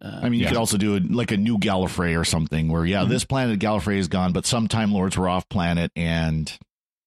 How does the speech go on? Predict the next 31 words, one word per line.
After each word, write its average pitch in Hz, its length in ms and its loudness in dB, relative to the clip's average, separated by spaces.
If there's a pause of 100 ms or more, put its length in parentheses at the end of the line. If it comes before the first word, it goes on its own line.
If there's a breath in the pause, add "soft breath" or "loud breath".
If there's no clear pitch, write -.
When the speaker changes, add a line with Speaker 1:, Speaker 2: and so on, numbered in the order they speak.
(220)
Speaker 2:
we, 101 180 0
now 95 160 0
we 87 60 2
have 82 140 2
new 85 160 0
Gallifrey. 65 520 -4
Speaker 3:
Yeah. 71 220 0
Speaker 2:
You 65 80 -8
know? - 120 -16 (460)
Speaker 3:
I, 151 160 -2
it, - 280 -4
true. 156 340 2
And 123 180 0
I 123 120 2
also, 151 340 2
I 110 100 2
really 131 440 2
like 113 600 0 (160)
your 107 300 2
suggestion, 107 580 2
Dom. 78 360 2
That 104 480 0
is 90 260 0
another 92 480 2
way 67 540 -4 (180)
to, - 120 -2
Speaker 1:
Mm-hmm. 131 180 0
Speaker 3:
to 95 160 -2
defeat 87 520 -2
the 87 200 0
cyber, 87 500 0